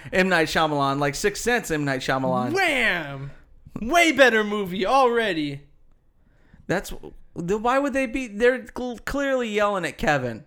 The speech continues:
Speaker 2: All right, all right, all right.
Speaker 1: They're cle-, Buzz
Speaker 2: Yes, they are.
Speaker 1: clearly hates him.
Speaker 2: They hate, everybody hate, right. We know that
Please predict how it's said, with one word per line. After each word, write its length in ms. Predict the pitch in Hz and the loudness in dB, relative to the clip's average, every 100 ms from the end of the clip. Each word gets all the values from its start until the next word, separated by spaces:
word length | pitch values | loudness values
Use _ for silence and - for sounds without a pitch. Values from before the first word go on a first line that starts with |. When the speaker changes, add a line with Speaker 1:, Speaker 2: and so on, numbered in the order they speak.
| _ _ _ | _ _ _
Speaker 2:
All 80 | 226 | 2
right, 180 | 214 147 | 2 2
all 100 | 175 | -2
right, 120 | 165 135 | -4 -4
all 80 | 165 | -4
right. 180 | 147 - - - | -4 -8 -14 -2
Speaker 1:
They're 140 | 202 | -2
cle-, 260 | 202 220 208 | 0 -2 -2
Buzz 240 | 147 226 | 2 6
Speaker 2:
Yes, 220 | 240 190 | 6 4
they 160 | - 196 | -2 2
are. 100 | 226 | 6
Speaker 1:
clearly 460 | 240 247 247 240 208 | 6 6 4 4 2
hates 320 | 185 160 - | 2 0 0
him. 60 | 135 | 0
Speaker 2:
They 120 | 170 | 2
hate, 200 | 185 202 | 0 0
everybody 640 | 170 202 220 190 180 175 170 | -2 -2 -4 -2 -2 -2 -4
hate, 240 | 165 160 | -6 -4
right. 260 | 165 160 - - - - | -6 -6 -10 -20 -18 -8
We 140 | 190 | -4
know 160 | 220 220 | -2 -2
that 320 | 190 175 - | -2 -4 -6